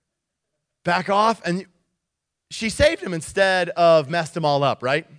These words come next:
Okay. How many times in your life are you struggling with your attitude because of what you see? And you think you see it right, but maybe you don't. Maybe you don't.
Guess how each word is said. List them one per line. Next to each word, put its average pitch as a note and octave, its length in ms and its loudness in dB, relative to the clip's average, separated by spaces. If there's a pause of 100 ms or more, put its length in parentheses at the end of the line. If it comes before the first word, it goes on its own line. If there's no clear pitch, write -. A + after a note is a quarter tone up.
(100)
Okay. G2+ 280 -14 (240)
How G#3+ 180 -10
many D#4 180 -8
times A#3 360 -6
in G3+ 100 -8
your F3+ 140 -8
life D#3+ 680 -6 (260)
are E3 80 2
you F#3 140 0
struggling B3+ 480 0
with F3+ 120 -2
your F3+ 200 -6
attitude F3+ 680 -2 (220)
because G3 400 -2
of D#3 100 -8
what G3+ 180 2
you F3+ 120 -8
see? B2+ 560 -10 (880)
And A#2+ 80 -18
you A#2 60 -18
think C#4+ 340 -18
you F3 80 -14
see F3 240 -10
it D3+ 120 -10
right, D3 400 -2 (1300)
but G#2 140 -20
maybe G#3 400 -20
you G#3 200 -20
don't. G#2 340 -20 (2000)
Maybe C#3+ 180 -14
you G#3+ 80 -16
don't. A4 360 -18